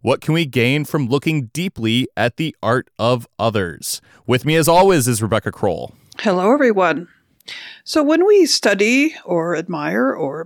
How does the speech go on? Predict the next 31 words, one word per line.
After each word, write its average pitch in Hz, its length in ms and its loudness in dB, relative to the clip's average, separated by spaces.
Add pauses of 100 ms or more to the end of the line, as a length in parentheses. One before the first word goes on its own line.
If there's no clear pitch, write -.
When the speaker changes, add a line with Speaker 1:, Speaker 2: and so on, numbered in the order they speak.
Speaker 2:
buy 175 460 -2
art, - 560 -2 (220)
um, 175 460 -2
and 165 360 -6
a 185 120 -6
lot 196 220 0
of 180 120 2
artists 170 420 0
are 190 400 -2
also 185 400 -2
art 185 240 -2
collectors, 175 720 -6 (600)
um, 202 340 -2 (760)
we're, 302 520 2
a 220 100 0
lot 294 200 4
of 349 60 0
times 294 260 2
we're 254 120 0
responding 208 680 0
to - 120 -2
the 185 100 -2
things 185 300 -4
that 151 120 2
we 170 80 -2
covered 175 380 -2
in 160 180 -4
last 165 360 -2
week's 160 260 -6
episode, 151 600 -4
the, 151 140 -4